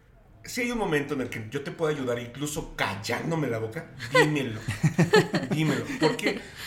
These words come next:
Speaker 1: Por-, porque entiendo que también a veces puedo cruzar límites que no quiero cruzar,
Speaker 2: Sí.
Speaker 1: pero que pueden ser inconvenientes. Eh, me pasaba mucho con mi papá.
Speaker 2: Ujú.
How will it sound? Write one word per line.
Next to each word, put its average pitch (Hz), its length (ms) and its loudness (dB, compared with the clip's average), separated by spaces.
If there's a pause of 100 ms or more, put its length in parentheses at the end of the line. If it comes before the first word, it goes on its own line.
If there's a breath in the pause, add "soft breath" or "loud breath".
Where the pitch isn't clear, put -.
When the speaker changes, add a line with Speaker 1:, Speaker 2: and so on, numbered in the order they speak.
(100)
Speaker 1:
Por-, - 200 2
porque 165 200 0
entiendo 196 280 -4
que 151 80 -6
también 127 300 -4
a 139 40 0
veces 135 260 -6
puedo 139 240 -4
cruzar 131 320 -6
límites 131 360 -4
que - 100 -8
no 120 140 -8
quiero 113 220 -6
cruzar, 123 500 -8
Speaker 2:
Sí. 110 360 -2
Speaker 1:
pero 127 200 -2
que 131 100 -8
pueden 127 280 -4
ser 131 140 -6
inconvenientes. 123 760 -8
Eh, - 240 -10 (100)
me 139 200 -4
pasaba 151 380 4
mucho 160 160 -6
con 143 100 -6
mi 127 80 -4
papá. 156 460 -6
Speaker 2:
Ujú. 135 220 2